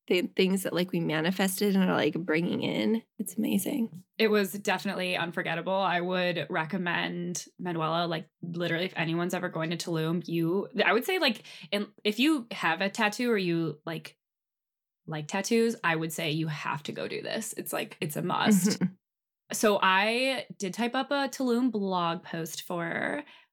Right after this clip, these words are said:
Speaker 2: us and for
Speaker 1: You're amazing.
Speaker 2: everyone. It's already up. Um, it's linked in the Tulum episode, and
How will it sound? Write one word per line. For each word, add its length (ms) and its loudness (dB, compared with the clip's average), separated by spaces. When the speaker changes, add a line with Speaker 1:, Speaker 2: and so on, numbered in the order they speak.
Speaker 2:
us 500 -4
and 180 -4
for 180 2
Speaker 1:
You're 180 8
amazing. 280 4
Speaker 2:
everyone. 460 4
It's 180 -2
already 340 2
up. 260 -2
Um, 280 0
it's 160 -4
linked 220 0
in 60 2
the 80 2
Tulum 320 0
episode, 340 -2
and 320 -2